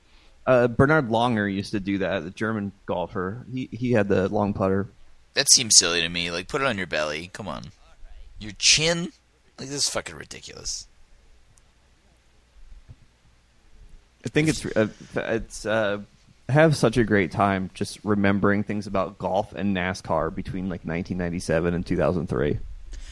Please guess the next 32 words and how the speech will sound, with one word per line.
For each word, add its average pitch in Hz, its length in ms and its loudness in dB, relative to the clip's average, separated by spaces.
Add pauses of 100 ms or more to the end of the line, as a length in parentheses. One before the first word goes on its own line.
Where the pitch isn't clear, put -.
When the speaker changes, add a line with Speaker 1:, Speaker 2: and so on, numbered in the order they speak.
(280)
Speaker 2:
I 107 120 4
didn't 120 180 4
watch 101 260 4
either 120 280 4
of 113 100 -2
those 113 140 2
sports 82 360 -2
between 78 280 -8
nineteen 73 300 -6
ninety-seven 76 520 -6
and 76 80 -10
two - 120 -12
thousand 73 300 -8
three. 78 180 -6
You 85 220 -8
could, 85 180 -8
uh, 73 320 -2
see - 260 6
me 160 160 2
at 151 60 4
a 147 60 6
Sixers 123 400 6
game. - 240 -10 (3000)
I 113 140 2
really 156 260 8
liked 131 340 4
the 104 80 0
Devils 107 540 0
back 131 240 -2
then 131 200 -4
as 104 160 -4
well. 107 280 -4